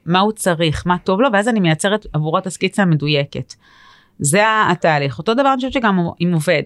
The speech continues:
כשאני שואלת אותו מה הוא רוצה, מה הוא צריך במקום עבודה, אה,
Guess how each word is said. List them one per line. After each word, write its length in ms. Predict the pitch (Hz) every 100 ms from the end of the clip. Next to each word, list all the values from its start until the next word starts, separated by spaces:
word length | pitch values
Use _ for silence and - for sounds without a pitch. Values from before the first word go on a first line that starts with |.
| -
כשאני 160 | 156
שואלת 200 | 156 190
אותו 240 | 233 196 160
מה 180 | 165 180
הוא 100 | 190
רוצה, 380 | 190 - 151 143
מה 120 | 156
הוא 100 | 175
צריך 180 | 190 185
במקום 280 | 170 180
עבודה, 400 | 180 170 165 151 127 - - - -
אה, 60 | -